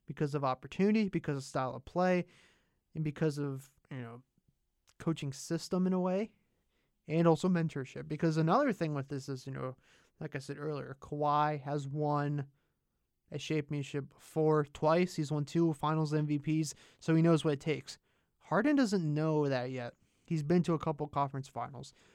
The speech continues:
so he knows what it's like to get there. Russell, you know, both him and Russell have been to a finals before, but that was seven years ago. So they need to learn how to play, not only play, play together,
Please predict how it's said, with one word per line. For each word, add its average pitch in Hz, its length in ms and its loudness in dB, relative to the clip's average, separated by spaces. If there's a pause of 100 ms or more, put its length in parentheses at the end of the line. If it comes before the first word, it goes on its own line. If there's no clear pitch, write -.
(120)
so - 120 -2
he 160 60 6
knows 160 180 4
what 151 80 4
it's 147 120 -2
like 147 140 0
to 151 60 -4
get 139 220 -2
there. 147 200 2
Russell, 147 400 -6
you 151 80 -2
know, 147 80 -2
both 160 220 0
him 175 120 2
and 156 80 2
Russell 156 200 0
have 143 100 0
been 160 120 0
to 151 80 -4
a 131 40 -4
finals 180 340 -2
before, 147 320 -4
but 139 100 -4
that 160 140 -2
was 151 120 -8
seven 151 340 -6
years 170 240 -4
ago. 151 320 -16 (2500)
So 165 140 -4
they 165 100 4
need 180 380 4
to 165 140 0
learn 156 400 2
how 143 180 -2
to 139 80 -4
play, 143 360 -8
not 151 180 2
only 202 180 4
play, 190 460 0 (720)
play 170 240 0
together, 151 640 0